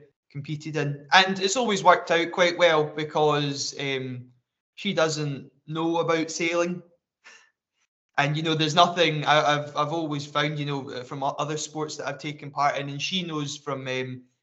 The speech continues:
teaching kids at Pony Club, 'cause she rides horses, you know, she knows that there's nothing worse for a kid than when the parent starts to do the sport as well and starts to tell the kid what to do, and it's their thing, you know.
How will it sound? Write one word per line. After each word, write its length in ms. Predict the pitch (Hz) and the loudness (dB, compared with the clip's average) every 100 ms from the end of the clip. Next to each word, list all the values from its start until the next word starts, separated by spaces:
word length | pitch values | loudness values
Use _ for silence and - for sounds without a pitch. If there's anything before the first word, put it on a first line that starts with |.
| _ | _
teaching 400 | - - - 143 | -14 -12 -10 -10
kids 280 | 147 143 143 | -6 -6 -6
at 100 | 127 | -8
Pony 260 | 147 147 151 | -6 -4 0
Club, 360 | 160 147 - | 2 0 -2
'cause 100 | - | -16
she 160 | - 143 | -12 -8
rides 240 | 127 123 | -8 -6
horses, 560 | 135 139 - 147 - _ - | -4 -4 -4 -6 -8 _ -12
you 120 | 151 | -6
know, 120 | 147 | -4
she 240 | 143 165 151 | -4 -2 -2
knows 280 | 151 143 | -2 -2
that 140 | 147 139 | -4 -6
there's 160 | 131 | -4
nothing 360 | 151 151 151 135 | -2 -2 -2 -2
worse 240 | 135 139 | -2 -2
for 160 | - 139 | -6 -6
a 80 | 135 | -6
kid 380 | 139 139 127 - _ - | -4 -6 -6 -14 _ -6
than 120 | 139 | -4
when 160 | 139 | -4
the 60 | 135 | -6
parent 540 | 131 151 151 147 147 - _ | -4 0 2 2 -4 -8 _
starts 560 | - - - 147 147 - | -6 -2 4 4 4 -2
to 140 | 151 | -8
do 140 | 139 147 | -4 -2
the 100 | 131 | -4
sport 360 | - 143 143 | -4 -2 -2
as 120 | 127 127 | -4 -2
well 360 | 135 139 139 - - _ _ - | 0 0 -2 -10 -20 _ _ -14
and 120 | 123 | -10
starts 320 | - 143 139 | 0 0 0
to 100 | - | -6
tell 240 | 147 151 143 | -2 0 0
the 80 | |
kid 240 | 139 139 143 | -2 -4 -2
what 200 | 139 - | -4 -4
to 100 | 131 | -6
do, 280 | 135 139 135 - | -2 -2 -4 -10
and 80 | 123 | -8
it's 120 | 139 | -4
their 200 | 170 165 | 2 2
thing, 480 | 165 143 151 147 - - _ _ _ _ _ | 4 4 4 2 -4 -14 _ _ _ _ _
you 120 | 151 | 0
know. 360 | 151 143 143 | 2 2 0